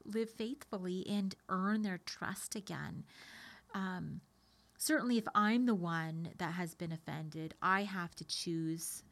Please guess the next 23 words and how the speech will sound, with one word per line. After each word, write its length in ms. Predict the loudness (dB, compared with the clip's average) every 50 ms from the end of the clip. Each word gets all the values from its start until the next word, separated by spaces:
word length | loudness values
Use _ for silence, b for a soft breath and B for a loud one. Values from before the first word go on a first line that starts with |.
| B B B B B B B _ _ _ _ _ _ _ _ _ _ _ 2 6
choose 500 | 8 8 8 6 4 2 2 0 -2 -4
trust 640 | -4 -4 -6 -4 -4 -4 -6 -8 -10 -10 -8 -4
and 160 | -2 0 0 2
choose 460 | 2 2 2 2 2 0 0 -2 -4
to 120 | -6 -6 -4
believe 580 | -4 -2 -2 -2 -4 -4 -4 -4 -6 -6 -6
that 160 | -6 -8 -8 -8 _ -20 -10 -4
they 180 | 0 2 2 2
will 300 | 2 2 0 0 -2 -2
change. 720 | -4 -4 -4 -4 -4 -2 -2 -2 -2 -4 -4 -8 -10 B B B B B B B B
And 140 | 2 2
part 240 | 2 2 4 4 4
of 80 | 4 4
that, 260 | 2 2 2 0 -2 _ -8
I 100 | -6 -4
should 200 | -2 -2 -2 -2
be 120 | -2 -4
praying 600 | -6 -8 -10 -8 -4 -2 0 0 2 0 0 -2 -4 -6
for 120 | -8 -4
them. 440 | -2 -2 0 0 0 -2 -4 -8 -12 B B B B B B B
I 180 | 2 2 4
should 440 | 4 4 2 2 2 0 -2 -2 -2
be 600 | 0 2 2 4 4 4 4 4 4 2 0